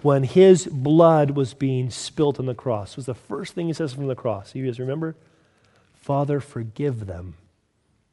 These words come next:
for they know not what they do." Abel's blood spoke vengeance. Jesus' blood speaks forgiveness. Think about this.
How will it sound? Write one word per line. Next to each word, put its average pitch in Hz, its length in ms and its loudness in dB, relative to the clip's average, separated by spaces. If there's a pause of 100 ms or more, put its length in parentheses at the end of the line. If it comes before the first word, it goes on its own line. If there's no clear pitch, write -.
(600)
for - 80 -20
they 117 100 -12
know 113 80 -8
not 113 140 -8
what 101 140 -12
they 95 80 -12
do." 90 180 -16 (1700)
Abel's 165 300 2
blood 131 240 2
spoke - 400 -8
vengeance. 175 840 -2
Jesus' 156 440 -4
blood 117 240 -6
speaks - 560 -14 (680)
forgiveness. 104 720 -16 (1700)
Think 208 160 -4
about 156 220 -8
this. - 280 -20